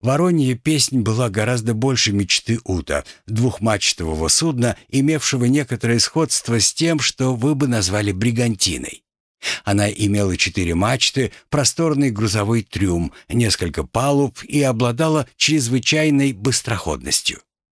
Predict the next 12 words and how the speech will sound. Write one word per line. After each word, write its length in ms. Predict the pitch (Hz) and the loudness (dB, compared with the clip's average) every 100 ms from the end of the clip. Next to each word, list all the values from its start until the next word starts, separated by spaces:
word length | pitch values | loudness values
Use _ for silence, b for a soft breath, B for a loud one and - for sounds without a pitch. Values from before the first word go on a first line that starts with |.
| _ B B | _ B B
Вы 260 | - 175 175 | 0 0 2
могли 340 | 143 147 165 | 0 0 2
бы 120 | 156 147 | 2 2
сравнить 560 | 131 127 151 160 - | 2 2 2 2 0
ее 320 | 143 127 143 | 2 2 2
с 140 | 135 - | 0 0
небольшим 500 | 131 120 110 151 135 | 0 2 2 0 0
галеоном. 680 | 131 139 131 69 65 - _ _ _ _ _ B B | 0 0 0 0 -4 -12 _ _ _ _ _ B B
У 60 | 82 | -2
него 260 | 82 85 | 0 0
была 260 | 73 76 78 | 0 0 0
довольно 520 | 73 87 90 87 85 | 0 0 0 0 -2